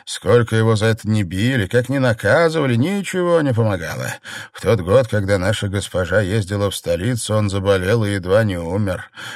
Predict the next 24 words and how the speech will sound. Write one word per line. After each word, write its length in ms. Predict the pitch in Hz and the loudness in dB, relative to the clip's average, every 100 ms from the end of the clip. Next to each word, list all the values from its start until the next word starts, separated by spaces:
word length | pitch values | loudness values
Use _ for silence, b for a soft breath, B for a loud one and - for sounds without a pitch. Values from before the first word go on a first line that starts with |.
| B | B
Отец 500 | 104 98 107 143 123 | 0 2 2 2 2
чуть 260 | - 127 113 | -2 -2 -2
с 120 | - | 0
ума 380 | 117 113 113 139 | 2 4 4 4
не 160 | 131 | 2
сошел 460 | 110 113 101 120 127 | 0 0 0 0 0
от 160 | 107 - | 0 -2
горя 400 | 90 147 135 104 | 0 2 2 0
и, 20 | |
потеряв 500 | 113 101 104 135 123 | -2 -2 2 4 4
всякую 480 | - 110 120 123 120 | 2 0 0 2 2
надежду, 540 | 120 113 156 139 135 | 2 2 0 2 -2
стал 400 | 113 - 147 123 | -4 -2 -2 -2
все 360 | - - 156 139 | -4 -8 -4 -2
готовить 680 | 117 110 - 127 110 107 | -2 -2 -2 -4 -2 -6
к 100 | - | -8
похоронам. 840 | 110 104 - 139 156 160 95 85 - B B B B | -8 -6 -6 -6 -4 -4 -2 -4 -8 B B B B
Но, 140 | - 78 | -8 -8
к 60 | |
счастью, 420 | - 113 107 98 | 0 0 0 -2
молодой 320 | 101 98 101 98 | 0 2 0 -2
господин 480 | 95 - 92 110 | -4 -2 0 0
неожиданно 480 | 98 98 92 95 95 | 0 0 0 -2 -4
выздоровел. 640 | 85 131 120 - - 113 | -4 -4 -4 -8 -12 -14